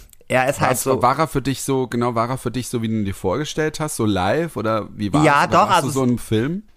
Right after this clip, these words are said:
Speaker 1: Das war wirklich, also er ist auch so im Fernsehen, also ich muss halt sagen, ähm, du funktionierst auf einmal, ne, weil das ist so
Speaker 2: Ja, ja.
Speaker 1: krass, also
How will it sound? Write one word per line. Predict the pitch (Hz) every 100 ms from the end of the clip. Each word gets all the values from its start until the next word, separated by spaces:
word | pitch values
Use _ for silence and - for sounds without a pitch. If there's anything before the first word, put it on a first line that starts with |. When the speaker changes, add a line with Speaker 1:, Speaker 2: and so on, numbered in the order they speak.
| - -
Speaker 1:
Das | 139
war | 147 143
wirklich, | 175 185
also | 127 123
er | - 120 139
ist | -
auch | 120 -
so | 139 151
im | 117 120
Fernsehen, | 147 160 180 165
also | 127 127
ich | 156
muss | 156
halt | 160 135
sagen, | 135 139 147 - - - - _ -
ähm, | 123 120 123 120 101 _ _ - 120
du | 127 123 123
funktionierst | 117 135 127 123 131
auf | 135
einmal, | - 110 107
ne, | 123 139
weil | 113
das | 113
ist | 113 -
so | 131 156 165
Speaker 2:
Ja, | 101
ja. | 101
Speaker 1:
krass, | 98 147 160 -
also | - 123 113 120 117